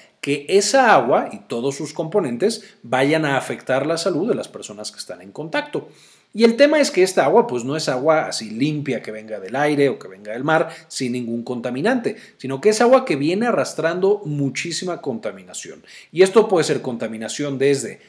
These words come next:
alguna fábrica, algún sitio petrolero, algún, eh, punto de agricultura,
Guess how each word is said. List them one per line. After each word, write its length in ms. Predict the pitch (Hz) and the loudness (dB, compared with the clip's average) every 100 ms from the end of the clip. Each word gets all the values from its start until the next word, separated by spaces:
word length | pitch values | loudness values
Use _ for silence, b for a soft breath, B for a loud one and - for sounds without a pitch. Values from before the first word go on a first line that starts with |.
| b | b
alguna 380 | - 113 123 120 | -10 -6 -6 0
fábrica, 580 | 160 170 165 156 156 156 | 4 4 2 2 2 0
algún 540 | - 104 101 123 123 | -6 -12 -10 -10 -8
sitio 400 | - 117 123 113 | -8 -6 -6 -6
petrolero, 800 | 110 - 117 143 175 170 160 B B B _ | -8 -8 -2 2 4 6 4 B B B _
algún, 640 | 113 113 120 123 139 139 139 | -6 -4 -2 -2 0 0 2
eh, 280 | 131 120 - - 120 113 _ | 2 0 -6 -10 -10 -12 _
punto 320 | 139 139 151 | -4 0 2
de 80 | 131 | 2
agricultura, 840 | 117 120 156 151 247 226 269 - | 0 -2 -4 -2 4 4 4 -2